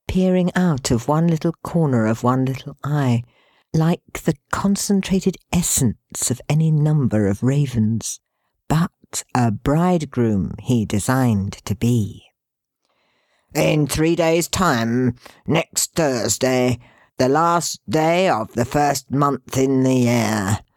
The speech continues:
That's my wedding day, said Tackleton. Did I mention that he had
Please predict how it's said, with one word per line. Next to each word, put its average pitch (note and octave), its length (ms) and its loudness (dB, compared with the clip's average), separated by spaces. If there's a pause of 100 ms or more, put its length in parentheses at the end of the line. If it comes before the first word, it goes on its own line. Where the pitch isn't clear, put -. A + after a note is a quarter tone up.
(280)
That's - 560 -2
my D#3 520 0
wedding A#2+ 540 0
day, B2 520 -2 (640)
said D3+ 340 -2
Tackleton. C3+ 720 -2 (1300)
Did G#3+ 160 2
I C4+ 140 2
mention - 680 0
that - 160 -2
he F#3 100 0
had E3 240 -2